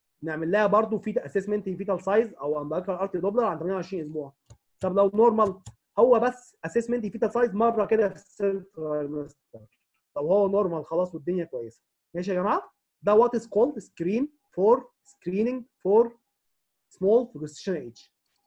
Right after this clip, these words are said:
طب احنا بنعمل سكرين ده ليه؟ عشان المفروض اصلا او من اول بوكينج كده لو لقيت وان ميجور ريسك فاكتور، يعني دي المفروض تمشي على حاجه اللي هتقلل ان البيبي ده يدخل في سمول بروجستيشن ايج. وايه الاونلي تريتمنت ايفيدنس ان هو بيقلل الكلام ده؟ بريفنشن،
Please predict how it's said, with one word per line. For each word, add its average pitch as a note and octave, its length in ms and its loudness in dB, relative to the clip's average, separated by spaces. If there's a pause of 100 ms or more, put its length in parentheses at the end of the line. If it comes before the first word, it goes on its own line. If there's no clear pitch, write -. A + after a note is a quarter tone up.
(120)
طب F3 80 -2
احنا A#3 180 0
بنعمل A#3+ 200 0
سكرين A#3+ 260 -4
ده A#3 80 4
ليه؟ G#3 280 2 (500)
عشان A3 180 -2
المفروض B3 360 -4
اصلا B3+ 280 0
او A#3 220 0
من G3+ 200 -2
اول B3+ 280 2
بوكينج G3 420 -6
كده D#3+ 160 -2
لو C#3 180 -6
لقيت G3+ 240 -2
وان A3+ 200 0
ميجور A3 260 0
ريسك A3 160 0
فاكتور، B3+ 380 -8 (300)
يعني F#3 200 -2
دي A#3+ 80 -2
المفروض A#3 280 -4
تمشي A#3 260 -2
على F#3 140 -2
حاجه A3+ 240 -2
اللي G#3+ 140 0
هتقلل E3+ 460 -2
ان G3 80 -4
البيبي E3+ 280 -2
ده F#3+ 100 2
يدخل G#3 280 0
في - 100 -14
سمول G3 220 -6
بروجستيشن F#3+ 340 -8
ايج. E3 300 -10 (640)
وايه G#3 240 4
الاونلي B3+ 540 0
تريتمنت B3 540 -2 (480)
ايفيدنس B3+ 420 2
ان F#3+ 100 -2
هو A3+ 220 0
بيقلل A3 420 0
الكلام G#3 340 0
ده؟ G#3 240 -2 (280)
بريفنشن، G3 600 -2